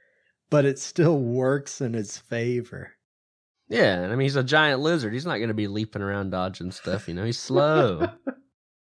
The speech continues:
Speaker 1: Yeah, I don't know. That one in, what was it? The dude in <laughs> Frankenstein versus, or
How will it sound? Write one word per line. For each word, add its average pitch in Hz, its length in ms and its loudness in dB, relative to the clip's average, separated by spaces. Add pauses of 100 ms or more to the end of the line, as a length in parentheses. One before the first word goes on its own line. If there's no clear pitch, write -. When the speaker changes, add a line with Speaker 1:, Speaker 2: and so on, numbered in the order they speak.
Speaker 1:
Yeah, 277 260 -4
I 127 120 4
don't 170 140 0
know. 117 180 0
That 135 220 0
one 135 240 0
in, 120 300 -4 (640)
what 131 160 -2
was 135 380 0
it? 98 200 -8 (360)
The 123 160 0
dude 139 520 2 (100)
in 113 360 0
<laughs> - 280 0
Frankenstein 139 1120 2
versus, 127 640 -4
or 113 440 -4